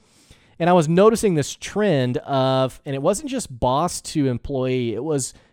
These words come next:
it was actually more between employees. It was like tension between employees, and it was,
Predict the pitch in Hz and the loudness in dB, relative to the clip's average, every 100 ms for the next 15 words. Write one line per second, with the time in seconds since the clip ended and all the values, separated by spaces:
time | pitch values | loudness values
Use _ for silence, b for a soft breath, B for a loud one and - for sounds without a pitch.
0 | _ 139 127 139 214 - 131 123 156 226 | _ -2 0 0 -2 -4 -2 0 0 0
1 | 113 113 - 170 208 151 - 92 85 85 | -2 -6 -4 -2 0 0 -4 -8 -10 -10
2 | 117 127 113 117 113 113 b b b b | -8 -8 -4 -2 -2 -6 b b b b
3 | b _ - 143 196 - - 113 98 101 | b _ -8 0 0 0 -4 -4 -4 -6
4 | 110 - 139 131 127 127 123 131 107 107 | -8 -4 -2 -2 -4 -4 -2 -2 -4 -6
5 | 110 107 | -6 -8